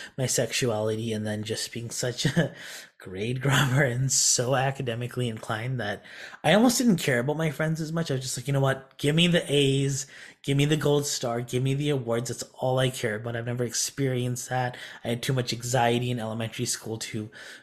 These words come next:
really gain those, you know, that praise from teachers from an academic standpoint. So let's fulfill that need now. It was fine. It was great. And then I think in the later half of high school, I started to understand that I was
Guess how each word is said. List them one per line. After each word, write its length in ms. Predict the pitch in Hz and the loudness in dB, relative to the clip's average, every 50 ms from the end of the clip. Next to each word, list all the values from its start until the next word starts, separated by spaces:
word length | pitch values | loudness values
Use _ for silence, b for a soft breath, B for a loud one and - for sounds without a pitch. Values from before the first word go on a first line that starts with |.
| B | B
really 280 | 123 127 127 120 120 117 | 0 2 2 2 2 0
gain 520 | 120 123 - - 139 135 127 127 127 131 | -2 -4 -2 2 2 4 4 4 4 2
those, 720 | 123 123 117 113 113 110 110 107 - - - - - - _ _ _ _ _ _ _ _ _ - | 2 2 0 0 0 -2 -4 -2 -2 -2 -4 -4 -8 -12 _ _ _ _ _ _ _ _ _ -6
you 100 | 135 139 | -4 -2
know, 60 | 127 117 | 0 2
that 220 | 117 107 - - | 0 0 -2 -6
praise 480 | - - - 135 131 127 127 131 - - | -6 -2 0 0 2 2 0 -2 -4 -6
from 200 | - 139 127 123 | -6 -6 -6 -6
teachers 520 | - - 127 123 - 135 131 127 127 - | -6 -8 -8 -4 -2 -2 -2 -2 -4 -6
from 240 | - - - 123 123 | -8 -8 -8 -8 -6
an 60 | 120 | -4
academic 440 | 110 113 - - - 120 120 120 117 | -6 -6 -8 -6 -6 -6 -4 -4 -6
standpoint. 520 | - - 123 127 127 - 139 135 139 127 B B B B B B B | -4 -4 -4 -4 -2 -2 -2 -2 -2 -4 B B B B B B B
So 160 | - - 135 | -2 0 2
let's 280 | 131 131 127 123 - | 4 4 4 4 2
fulfill 340 | - - 135 - - 123 117 | -6 -6 -6 -2 0 0 2
that 200 | 117 117 113 104 | 2 0 -2 -2
need 260 | 117 117 107 104 104 | -4 -6 -6 -6 -6
now. 400 | 107 110 107 107 107 107 110 - B B B B B B - | -6 -6 -4 -4 -4 -6 -8 -10 B B B B B B 2
It 80 | 170 | 4
was 180 | 190 208 202 - | 4 4 4 2
fine. 340 | - - 135 127 131 135 135 | 2 2 2 2 2 2 0
It 60 | 131 | 0
was 160 | 123 127 - | -2 -4 -4
great. 400 | - - 113 113 113 117 127 127 B B B B B | -4 -4 -4 -4 -2 -2 -4 -6 B B B B B
And 80 | - 143 | 0 2
then 80 | 151 | 2
I 40 | 156 | 4
think 180 | 135 175 175 170 | 4 4 6 6
in 80 | 170 | 6
the 100 | 165 156 | 6 6
later 500 | 135 127 127 127 139 143 151 147 135 123 | 4 4 2 0 0 -2 -2 -4 -2 -2
half 480 | 120 - - - - 139 131 135 - - | -2 -2 -4 -2 0 0 0 0 -2 -6
of 100 | 120 - | -10 -10
high 280 | - - - 135 147 | -8 -6 -4 -2 -2
school, 580 | 147 - - - - - 110 101 98 107 127 B B B B B B B B B B | -2 -4 -6 -8 -6 -6 -6 -4 -4 -6 -8 B B B B B B B B B B
I 800 | - 123 123 120 123 123 127 127 127 123 120 120 117 113 - _ _ _ _ _ _ _ - | 0 0 2 4 4 4 4 4 4 2 2 0 -2 -6 -8 _ _ _ _ _ _ _ -6
started 480 | - - - - 139 139 147 156 151 151 | -4 -2 2 4 4 6 6 4 2 2
to 140 | 156 139 | 0 0
understand 640 | - 123 135 131 123 117 - - - 131 117 117 120 113 | 0 -2 -2 -2 -2 -2 -2 -4 -2 -2 -2 -2 -2 -2
that 80 | 113 | -2
I 80 | 110 110 | -2 -2
was 180 | 113 117 - | -2 -4 -6